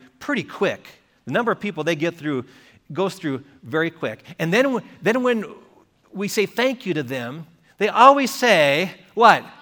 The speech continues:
"My pleasure." <laughs> I mean, it's their pleasure to serve us. Nobody says that at these other places. I've never had one person at any other fast food place say that. And you know what? Almost always, that person who says it generally means it.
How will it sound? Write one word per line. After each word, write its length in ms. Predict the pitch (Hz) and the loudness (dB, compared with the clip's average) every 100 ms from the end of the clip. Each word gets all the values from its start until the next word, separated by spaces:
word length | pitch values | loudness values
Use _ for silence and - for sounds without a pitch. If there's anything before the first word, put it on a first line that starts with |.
| - _ - - - - | -20 _ -20 -20 -18 -6
"My 380 | 170 214 247 277 | 6 10 10 10
pleasure." 800 | - 247 269 254 214 180 123 107 - | 6 8 8 8 6 4 2 -4 -18
<laughs> 120 | _ | _
I 120 | - 220 | -4 -2
mean, 320 | 214 196 - - - - - | 0 0 -2 -20 -20 -10 -2
it's 180 | 226 | 0
their 180 | 196 302 | 4 2
pleasure 380 | - 294 302 294 | 6 6 6 2
to 40 | |
serve 300 | 294 311 320 | -2 0 2
us. 160 | 277 - - | 2 0 -8
Nobody 440 | 269 349 370 349 277 | 0 2 4 4 4
says 340 | - 208 175 | 2 2 4
that 160 | 170 170 | 4 4
at 100 | 156 | 2
these 160 | 156 | 0
other 180 | 165 147 | 0 0
places. 500 | - 147 160 220 208 - - | -4 -4 -2 -4 -6 -8 -4
I've 120 | 247 | 0
never 200 | 262 240 | 2 4
had 160 | 240 | 2
one 420 | 233 208 269 302 285 | 2 0 4 4 4
person 340 | 233 196 175 | -2 -2 0
at 120 | 175 | 0
any 220 | 202 240 | 0 -2
other 160 | 233 208 | 0 0
fast 320 | - 190 185 | -2 -6 -6
food 180 | 185 170 | -8 -10
place 420 | 151 131 120 - _ _ _ | -8 -8 -10 -18 _ _ _
say 220 | - 143 | -12 -10
that. 240 | 120 92 - _ _ - _ _ _ _ - - | -10 -12 -16 _ _ -20 _ _ _ _ -18 -8
And 120 | 151 | -4
you 80 | 175 | -2
know 100 | 175 | 0
what? 220 | 185 190 - _ _ _ _ _ _ _ _ _ _ _ _ - | 0 0 -8 _ _ _ _ _ _ _ _ _ _ _ _ -10
Almost 340 | 135 147 143 | -8 -6 -6
always, 380 | - 147 147 120 | -4 -4 -4 -6
that 180 | 139 135 | -6 -6
person 300 | - 147 143 | -8 -10 -10
who 40 | |
says 320 | 135 139 139 151 | -10 -8 -8 -8
it 180 | 147 | -12
generally 360 | 117 123 120 110 | -12 -10 -10 -10
means 320 | 104 107 98 | -10 -12 -14
it. 120 | 92 | -20